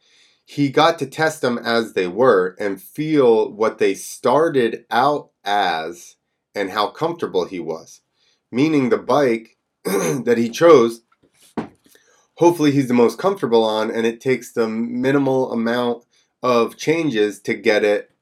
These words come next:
super dialed for him. Does that make sense? So if you're, you got a factory ride, they pay you to ride this bike, and now you hop on the bike and you're like, "Uh, I don't like this, I don't like that."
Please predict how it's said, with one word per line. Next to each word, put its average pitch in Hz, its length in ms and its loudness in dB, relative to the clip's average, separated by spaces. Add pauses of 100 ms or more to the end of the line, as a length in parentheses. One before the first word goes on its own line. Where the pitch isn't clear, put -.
(200)
super 127 440 -4
dialed 113 460 -2
for 65 180 -16
him. - 100 -20 (1080)
Does 90 100 -18
that 87 160 -6
make 85 160 -8
sense? 127 380 -12 (1080)
So 143 220 6
if 127 80 4
you're, 180 280 2
you 156 240 -6
got 147 140 2
a 113 100 4
factory 131 520 -2
ride, 107 520 -2 (100)
they 104 160 0
pay 135 280 -2
you 123 120 0
to 107 100 -2
ride 101 300 0
this 90 160 -4
bike, 104 480 -2
and 101 100 -10
now 101 140 -2
you 101 160 -4
hop 104 260 0
on 98 80 -4
the 90 80 -8
bike 95 400 -4
and 90 80 -10
you're 87 140 -8
like, 80 200 -8
"Uh, 98 480 -2
I 90 60 -4
don't 90 140 -6
like 87 240 -8
this, 107 280 -2
I 98 140 -10
don't 92 160 -6
like 82 200 -12
that." 117 420 -4